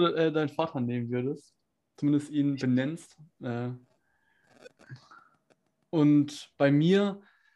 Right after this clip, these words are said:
es ist verdammt schwierig. Also, wenn ich, wenn ich ein Vorbild nehmen würde, der mich so mit am meisten prägt,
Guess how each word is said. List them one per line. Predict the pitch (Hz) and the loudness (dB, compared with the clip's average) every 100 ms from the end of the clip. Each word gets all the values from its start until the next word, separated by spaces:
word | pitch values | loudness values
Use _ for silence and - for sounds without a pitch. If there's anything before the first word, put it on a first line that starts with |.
| _ _ _ _ _ _ _ _ _ _ | _ _ _ _ _ _ _ _ _ _
es | 131 147 | -18 -16
ist | 127 - - _ _ | -16 -18 -20 _ _
verdammt | - 156 147 | -8 -6 -6
schwierig. | - - - 139 127 - | -10 -12 -10 -8 -8 -6
Also, | 147 156 165 - _ _ _ _ _ _ _ _ _ _ _ _ _ _ _ _ _ _ _ _ _ _ _ _ _ _ _ _ _ _ | -4 -2 -4 -8 _ _ _ _ _ _ _ _ _ _ _ _ _ _ _ _ _ _ _ _ _ _ _ _ _ _ _ _ _ _
wenn | 165 175 | -4 -2
ich, | 185 - - _ _ | -2 -6 -20 _ _
wenn | 156 180 | -6 -6
ich | - - - | -6 -10 -2
ein | 180 226 | 2 2
Vorbild | 220 - 196 180 175 | 0 0 2 2 2
nehmen | 156 175 214 202 | 2 4 2 2
würde, | 220 220 240 233 _ _ _ _ _ _ _ _ _ _ _ _ _ _ _ _ _ _ _ _ _ _ _ | 0 0 -4 -8 _ _ _ _ _ _ _ _ _ _ _ _ _ _ _ _ _ _ _ _ _ _ _
der | 156 | -2
mich | 165 160 | -2 -2
so | 160 156 151 - _ | 0 0 -2 -10 _
mit | - 190 | -2 0
am | 160 151 | 0 0
meisten | 151 196 - 143 127 | 2 0 -4 -4 -4
prägt, | - 139 151 185 - | -4 -2 -2 -4 -12